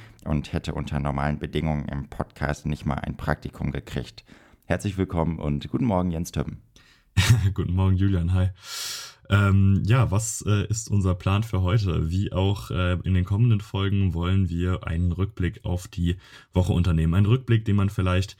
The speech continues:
Speaker 2: entspannt, äh, ja, am Kaffeetisch am Sonntag, äh, sich anschauen kann. Äh, nichts für den Stammtisch, sondern nur für den Kaffeetisch.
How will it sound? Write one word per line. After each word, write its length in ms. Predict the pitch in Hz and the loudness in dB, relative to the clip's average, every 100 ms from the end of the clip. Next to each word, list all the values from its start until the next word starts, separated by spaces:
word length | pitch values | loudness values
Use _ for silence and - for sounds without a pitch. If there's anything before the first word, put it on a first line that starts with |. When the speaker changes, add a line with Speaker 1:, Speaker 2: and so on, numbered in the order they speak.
| - - - | -20 -20 -2
Speaker 2:
entspannt, 720 | 95 92 - 85 87 87 - | 0 0 0 0 0 -2 -4
äh, 320 | 82 85 82 | 0 0 0
ja, 260 | 82 80 - | -2 -4 -4
am 120 | 87 | -4
Kaffeetisch 580 | - 113 107 92 92 - | -2 0 0 2 0 -2
am 140 | 87 | -4
Sonntag, 520 | 85 87 95 90 90 - | -2 -2 0 -2 -2 -4
äh, 220 | 90 85 | -2 -2
sich 220 | 87 - | -4 -4
anschauen 360 | 90 - 82 82 | -4 -4 -4 -4
kann. 360 | - 85 85 | -2 0 0
Äh, 200 | - 82 | 0 0
nichts 280 | 85 92 - | 0 -2 -2
für 80 | 87 | -2
den 80 | 87 | -2
Stammtisch, 540 | 87 85 - 92 - | -2 -4 -2 -4 -2
sondern 240 | 87 85 | -2 2
nur 180 | 87 87 | 2 0
für 180 | - 101 | -2 -2
den 140 | 101 | 0
Kaffeetisch. 640 | 95 110 - 90 85 - | 0 -2 -4 -4 -4 -6